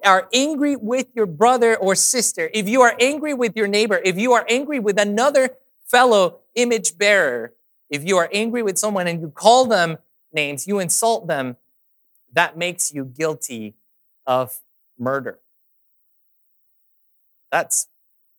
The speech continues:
quite the jump, some would say, right? <laughs> What? Wait a second, Jesus, we went from killing someone to,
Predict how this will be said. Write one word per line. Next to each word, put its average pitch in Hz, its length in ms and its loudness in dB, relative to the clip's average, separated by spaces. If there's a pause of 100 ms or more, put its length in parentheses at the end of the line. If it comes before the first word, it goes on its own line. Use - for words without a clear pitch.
(680)
quite 151 240 0
the 135 60 -6
jump, 151 360 0 (320)
some 139 220 -2
would 110 160 -8
say, 120 260 -8 (280)
right? 151 280 0
<laughs> - 0 -
What? 170 360 2 (220)
Wait 233 140 6
a 185 40 2
second, 190 380 0
Jesus, 190 340 -2
we 226 160 0
went 220 200 2
from 196 180 -2
killing 247 360 0
someone 190 360 -2
to, 185 280 2